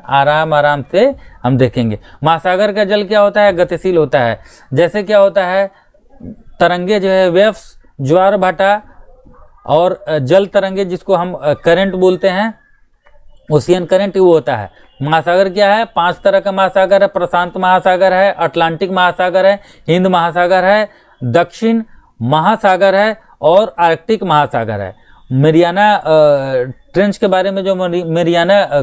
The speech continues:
गर्त के बारे में हम लोग देखे हैं, वो कहाँ है? पैसिफिक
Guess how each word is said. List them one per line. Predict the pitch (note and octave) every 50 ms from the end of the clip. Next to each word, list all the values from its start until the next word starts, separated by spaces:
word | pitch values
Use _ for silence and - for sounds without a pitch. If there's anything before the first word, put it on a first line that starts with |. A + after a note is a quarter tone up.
| A#2+ A2+ A#2 C3 B2 B2+ A2+ B2+
गर्त | B2 B2 F3+ G3+ F#3+ -
के | F#3+ G#3
बारे | F#3+ G3 G3 G3 G3+
में | G3+ G3
हम | F#3 F#3+ G3
लोग | G3 F#3 E3+
देखे | F#3+ F3+ - G3+
हैं, | G3 F#3+ G3+ A3+ A#3+ - _ - - - - - -
वो | D#3 F#3+
कहाँ | G3+ - F#3+ F3+ F#3 F#3+ F#3+ G3
है? | A3 B3 B3 - _ _ _ _
पैसिफिक | - C#3+ C#3+ - - E3+ D3+ - A3 B3 A#3